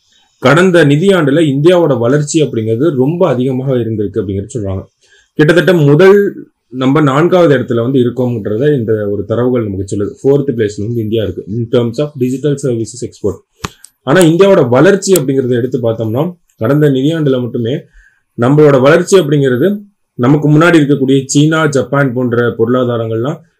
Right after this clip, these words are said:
நான்கு சதவீத வளர்ச்சி எடுத்திருக்காங்க. எதுல அப்படின்னு பார்த்தோம்னா, digital சேவைகள் ஏற்றுமதியில. ஓகேங்களா?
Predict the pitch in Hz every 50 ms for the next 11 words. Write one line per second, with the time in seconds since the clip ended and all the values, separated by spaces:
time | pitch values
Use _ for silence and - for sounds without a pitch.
0 | _ _ _ 113 123 143 175 190 185 185 175 180 151 139 143 135 123 113 117 123
1 | 139 147 143 - 147 120 101 95 110 101 98 101 98 95 95 - - _ _ _
2 | _ _ - 104 107 123 127 127 123 110 113 113 98 101 98 98 110 147 160 147
3 | 135 127 160 156 151 160 170 165 - 127 113 110 113 113 113 110 104 104 101 98
4 | - 104 98 95 90 90 98 - - - _ _ _ _ _ _ _ _ _ -
5 | 95 95 98